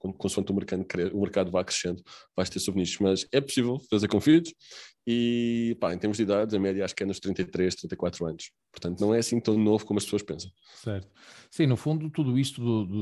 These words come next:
Speaker 2: do, de ser nómada digital é um nicho, não é? Só que é um nicho de um, de um, de um
Speaker 1: Sim.
Speaker 2: mundo inteiro que,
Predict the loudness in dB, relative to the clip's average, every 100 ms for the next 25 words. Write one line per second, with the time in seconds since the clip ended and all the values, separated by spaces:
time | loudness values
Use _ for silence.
0 | -4 -4 -6 -4 -2 0 0 -4 -6 -8
1 | -8 -6 -4 0 2 2 2 -4 -8 -8
2 | -8 -6 0 0 2 0 -4 -8 -8 -6
3 | -6 -4 -4 -4 -2 0 0 0 0 0
4 | 0 0 -4 -6